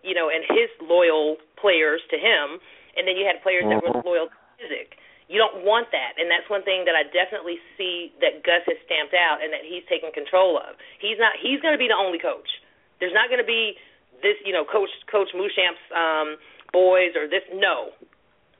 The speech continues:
Speaker 1: Everybody reports to Gus. The buck stops here, and that's what Auburn needs.
Speaker 2: Yeah, there's a term that's going around that's kinda getting on my nerves already. Gus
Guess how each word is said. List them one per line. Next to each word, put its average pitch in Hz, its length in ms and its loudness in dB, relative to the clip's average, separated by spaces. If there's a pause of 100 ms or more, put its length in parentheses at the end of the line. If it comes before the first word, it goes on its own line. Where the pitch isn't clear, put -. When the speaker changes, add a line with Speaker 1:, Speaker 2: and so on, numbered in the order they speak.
(240)
Speaker 1:
Everybody 208 380 2
reports 208 400 2
to 196 60 -4
Gus. 165 280 0 (560)
The 156 60 -4
buck 175 260 2
stops 165 260 0
here, 160 240 -8 (240)
and 170 160 -2
that's 165 160 2
what 160 140 -6
Auburn 147 280 2
needs. 135 300 -12 (1040)
Speaker 2:
Yeah, 101 200 6
there's 123 300 2
a 127 80 4 (120)
term 135 360 2
that's 101 180 -12
going 110 260 -6
around 104 440 -8
that's 92 140 -10 (640)
kinda 139 160 0
getting 120 240 0
on 120 80 -2
my 117 100 0
nerves 113 440 -2
already. 107 580 -4 (280)
Gus 113 220 0